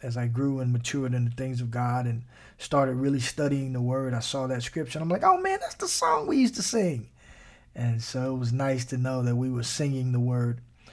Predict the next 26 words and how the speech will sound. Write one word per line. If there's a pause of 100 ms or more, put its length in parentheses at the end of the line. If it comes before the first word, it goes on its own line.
(340)
uh,
even
when
we
didn't
know (200)
what
we
were
singing. (180)
Well,
I
didn't
know
anyway.
Some
of
the
other
people
may
have
known. (500)
Uh,
but
anyway,